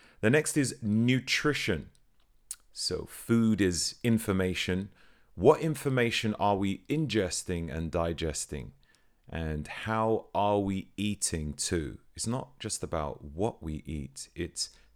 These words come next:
how we eat. The next is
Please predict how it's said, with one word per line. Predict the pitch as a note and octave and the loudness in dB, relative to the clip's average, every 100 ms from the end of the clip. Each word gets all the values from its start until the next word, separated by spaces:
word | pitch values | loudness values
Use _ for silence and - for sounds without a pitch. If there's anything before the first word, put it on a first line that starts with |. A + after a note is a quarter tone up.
| _ | _
how | - - G#2+ A#2 | -16 -6 -4 -2
we | A#2 E2 C#2 C2+ | -2 -4 -6 -8
eat. | E2 D2 - - - _ - - - - - _ _ | -8 -8 -10 -14 -14 _ -20 -20 -20 -20 -20 _ _
The | |
next | A2 C3+ - | 4 4 4
is | A2+ | 0